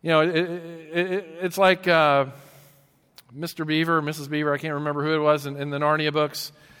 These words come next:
when, when, when one of the children asks, "Is, is Aslan safe?" And the,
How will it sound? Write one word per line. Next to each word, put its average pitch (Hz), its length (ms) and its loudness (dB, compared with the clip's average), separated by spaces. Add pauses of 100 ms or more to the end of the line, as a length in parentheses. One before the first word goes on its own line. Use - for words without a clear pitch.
(260)
when, 151 240 -2
when, 147 220 0
when 147 380 -4
one 156 160 0
of 147 60 0
the 143 80 -2
children 151 440 0
asks, 147 580 0
"Is, 143 160 -2
is 156 500 -4
Aslan 175 680 4 (220)
safe?" 190 540 2
And 180 100 0
the, 160 100 2